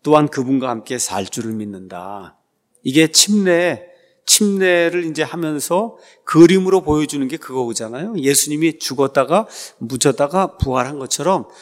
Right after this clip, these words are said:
나로 바-, 나도 바로 그 자리에 같이 함께 했습니다. 예수님 십자가 죽을 때 나도 죽고 같이 묻혔다가 다시 일어났습니다. 이렇게 이제 된 것처럼,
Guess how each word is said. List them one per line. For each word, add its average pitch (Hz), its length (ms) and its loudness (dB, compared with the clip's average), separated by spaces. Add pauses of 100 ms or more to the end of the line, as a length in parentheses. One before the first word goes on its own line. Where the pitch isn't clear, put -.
(140)
나로 170 380 6
바-, 156 200 2
나도 151 360 0
바로 147 240 -8
그 135 120 -8
자리에 131 260 -2
같이 - 300 -8
함께 143 280 -6
했습니다. 113 500 -6
예수님 156 320 2
십자가 160 320 0
죽을 135 280 -4
때 180 220 4 (300)
나도 135 320 4
죽고 220 460 2
같이 139 320 0
묻혔다가 147 580 0
다시 123 320 0
일어났습니다. 120 720 -2 (260)
이렇게 139 220 2
이제 135 140 2
된 123 220 -2
것처럼, 123 680 -2